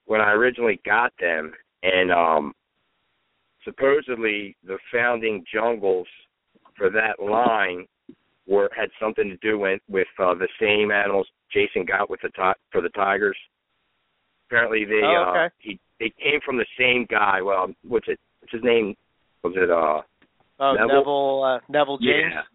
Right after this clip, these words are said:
Speaker 1: Neville James, yeah, that's it. So, uh, because right away when I,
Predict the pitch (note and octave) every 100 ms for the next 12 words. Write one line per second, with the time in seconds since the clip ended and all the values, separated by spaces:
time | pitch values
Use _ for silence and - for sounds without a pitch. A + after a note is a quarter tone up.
0 | _ _ _ - B2+ B2 A2+ A#2+ G#2 E2
1 | F#2+ F2 F2 F2+ F2 D#2 _ _ _ _
2 | _ - G#2 G2 G2+ G2+ G#2+ B2 C#3+ A#2
3 | C3+ C3+ B2 B2 B2+ A#2+ G#2+ G#2 G2+